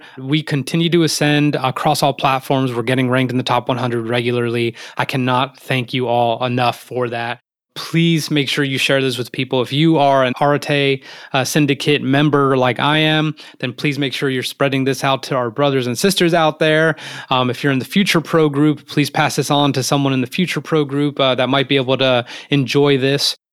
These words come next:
And if you're in none of those things, just leave me a review, please. Like, this is exactly what makes the, the podcast surge,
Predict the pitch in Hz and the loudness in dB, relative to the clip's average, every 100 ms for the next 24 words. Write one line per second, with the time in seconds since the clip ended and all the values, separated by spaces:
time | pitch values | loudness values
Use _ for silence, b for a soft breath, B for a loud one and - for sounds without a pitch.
0 | - 131 127 - 135 135 135 135 143 190 | -8 -4 -4 -2 0 2 2 2 2 2
1 | 151 123 117 - 117 113 113 110 - _ | 2 0 0 -2 -4 -4 -6 -8 -12 _
2 | _ _ - 147 - 123 120 120 156 220 | _ _ -8 -6 -4 -8 -8 -4 0 2
3 | 226 214 185 143 202 117 - - 180 131 | 2 2 2 2 2 2 -2 0 2 2
4 | 113 110 101 147 190 151 131 131 160 151 | 0 -2 0 0 2 0 0 0 0 0
5 | 135 120 123 127 - 131 117 117 123 117 | 0 0 -2 -4 -4 -2 -2 -4 -4 -4
6 | 113 131 123 - 117 - 123 127 160 175 | -4 -2 -2 -2 -2 -2 -2 0 0 -2